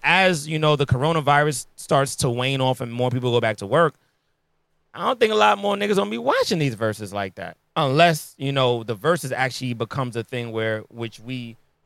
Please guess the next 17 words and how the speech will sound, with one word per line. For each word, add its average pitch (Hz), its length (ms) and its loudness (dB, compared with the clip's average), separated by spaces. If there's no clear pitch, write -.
kinda 135 240 -4
already 117 280 -2
alluded 123 340 0
to 120 200 -4
in 110 80 -6
previous 113 300 -6
episodes, 120 460 0
it 110 100 -4
becomes 117 300 -4
a 110 60 -6
thing 120 200 -2
where 117 80 0
it's 117 80 -4
actually 120 320 -4
something 110 220 -8
that's 101 160 -6
outside. 101 460 -6